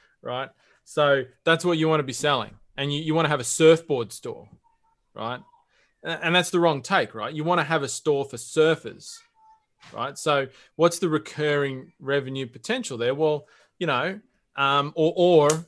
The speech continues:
increasing your average order value. So I'm gonna sell the surfboard, sure, but I'm also gonna sell a range of other things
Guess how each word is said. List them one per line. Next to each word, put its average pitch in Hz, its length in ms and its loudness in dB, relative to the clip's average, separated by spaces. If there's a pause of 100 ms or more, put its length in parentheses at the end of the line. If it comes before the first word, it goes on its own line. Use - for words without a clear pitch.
increasing 147 480 0
your 135 100 -2
average 127 280 -6
order 190 180 2
value. 127 260 -2
So 170 140 -2
I'm 175 100 0
gonna 240 160 -2
sell 151 200 -2
the 120 60 -4
surfboard, 123 540 -4
sure, 165 260 -2
but 147 120 -4
I'm 156 140 -4
also 196 340 -4
gonna 156 140 -4
sell 139 260 -2
a 127 80 0
range 135 320 -4
of 113 140 -12
other 208 240 0
things 117 600 -12